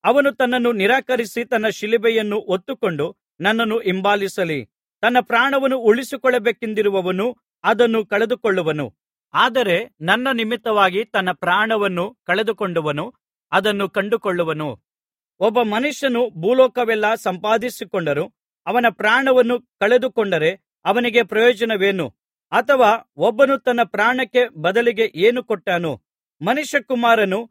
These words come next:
ತನ್ನ ತಂದೆಯ ಮಹಿಮೆಯೊಡನೆ ತನ್ನ ದೂತರ ಸಮೇತವಾಗಿ ಬರುವನು. ಆಗ ಆತನು ಒಬ್ಬೊಬ್ಬನಿಗೆ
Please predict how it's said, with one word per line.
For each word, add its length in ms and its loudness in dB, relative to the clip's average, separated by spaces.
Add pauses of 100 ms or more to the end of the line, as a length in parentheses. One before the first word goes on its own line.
(360)
ತನ್ನ 180 2
ತಂದೆಯ 480 2
ಮಹಿಮೆಯೊಡನೆ 840 -2 (320)
ತನ್ನ 160 0 (180)
ದೂತರ 360 0
ಸಮೇತವಾಗಿ 800 0
ಬರುವನು. 540 2 (440)
ಆಗ 260 2 (240)
ಆತನು 680 2
ಒಬ್ಬೊಬ್ಬನಿಗೆ 800 2